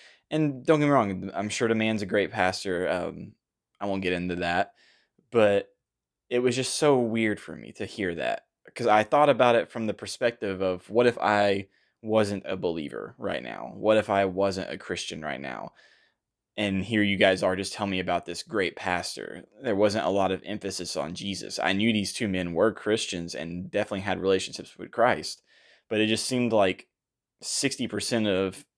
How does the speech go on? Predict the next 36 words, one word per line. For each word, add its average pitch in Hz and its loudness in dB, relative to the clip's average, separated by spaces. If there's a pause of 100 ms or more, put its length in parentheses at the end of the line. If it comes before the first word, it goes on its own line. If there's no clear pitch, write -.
(100)
the 98 -6
sharing 107 2
they 85 -2
did 85 -2
was 85 -6
about 92 0
how 90 0 (120)
great 107 0
their 92 -2
pastor 87 -6
was, 69 -4
how 104 -2
much 95 -4
I 92 0
needed 90 -2
to 87 -4
come 90 -6
speak - -6
with 90 -2
their 85 2
pastor, 76 -8 (340)
how 101 0
their 101 4
pastor 98 0
would 92 -2
love 98 0
to 104 -2
do 95 -2
this 101 0
and 98 -6
that, 98 -6
which 110 -2
I'm 110 0
sure 131 0
he 113 0
would. 131 2